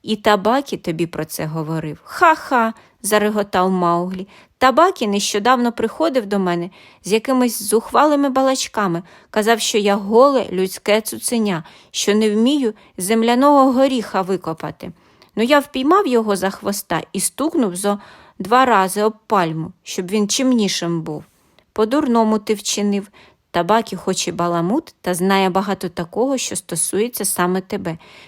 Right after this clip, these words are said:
Відкрий свої очі, маленький брате. Нині Шерхан не сміє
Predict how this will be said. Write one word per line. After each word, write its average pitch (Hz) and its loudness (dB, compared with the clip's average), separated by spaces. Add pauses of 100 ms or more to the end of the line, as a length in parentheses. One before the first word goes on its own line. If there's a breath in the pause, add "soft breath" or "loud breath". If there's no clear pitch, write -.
(140 loud breath)
Відкрий 311 0
свої 196 -2
очі, 180 -2
маленький 165 -2
брате. 165 -6 (320 soft breath)
Нині 247 2 (160 soft breath)
Шерхан 214 0 (200)
не 196 2
сміє 220 0